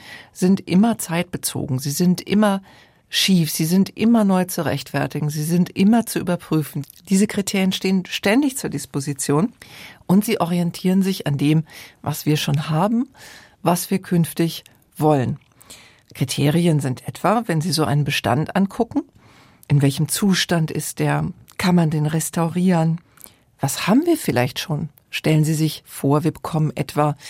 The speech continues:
eine Büchersammlung, was natürlich häufig passiert, von Privatleuten, von Autoren. Dann fragen wir uns, welche Bücher haben wir schon im Archiv und welche geben wir besser zurück? Oder welche wollen wir haben, weil sie besonders schön sind, weil sie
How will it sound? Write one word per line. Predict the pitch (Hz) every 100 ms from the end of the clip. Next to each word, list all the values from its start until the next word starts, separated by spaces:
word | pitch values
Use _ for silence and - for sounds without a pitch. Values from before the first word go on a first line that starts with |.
| - -
eine | - 175
Büchersammlung, | 151 233 226 156 135 127 123 -
was | 156 - -
natürlich | 131 139 147 135 -
häufig | 180 180 147 -
passiert, | 131 - 131 - - - -
von | 269 277
Privatleuten, | 208 170 151 151 143 143 -
von | 139 - 202
Autoren. | 151 139 156 156 156 156 - - - - _
Dann | 160 151
fragen | - 151 156
wir | 156 147
uns, | 147 151
welche | 139 147 147
Bücher | 151 139 147 147
haben | 214 214
wir | 156
schon | - 139
im | 135
Archiv | - 135 - 175 220 - - - - - _
und | - 202
welche | 175 180 175
geben | 170 165
wir | 160
besser | 147 - 147
zurück? | - 139 151 - - _ - - _ _ -
Oder | 175 170
welche | 151 151 147
wollen | 147 143 139
wir | 147 143
haben, | 220 220 147 131 117
weil | 147 147
sie |
besonders | 143 131 139 143 147
schön | - 202 185
sind, | 175 156 147 139
weil | 143 143
sie | 139 135 139